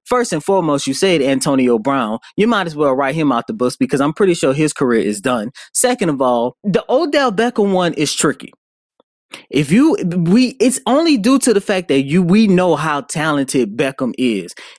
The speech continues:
And you're one hundred percent correct. He does not have a quarterback who can give him the ball. So if you wanna give Odell over Michael Thomas, I'm okay with that, but I'm not okay with Julio Jones. For the third straight year, Michael Thomas' numbers has been better than Julio Jones.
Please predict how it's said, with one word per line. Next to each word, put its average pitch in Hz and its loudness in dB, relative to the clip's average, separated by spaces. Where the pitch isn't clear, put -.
And 151 -2
you're 147 0
one 147 0
hundred 151 -2
percent 170 -2
correct. 190 -4
He 151 -6
does 147 -2
not 151 -4
have 143 -6
a 127 -4
quarterback 131 -2
who 135 -2
can 127 -4
give 120 0
him 135 2
the 127 2
ball. 143 -4
So 233 0
if 196 0
you 320 4
wanna 269 0
give 220 -2
Odell 175 0
over 175 2
Michael 175 -4
Thomas, 196 -4
I'm 269 0
okay 220 0
with 139 0
that, 127 -2
but 151 -2
I'm 156 -2
not 180 -4
okay 147 -4
with 127 -4
Julio 131 2
Jones. 113 -4
For 202 0
the 180 -2
third 254 -2
straight 233 -2
year, 180 2
Michael 220 -2
Thomas' 214 -2
numbers 180 0
has 156 -4
been 123 0
better 208 0
than 220 0
Julio 202 2
Jones. 135 -2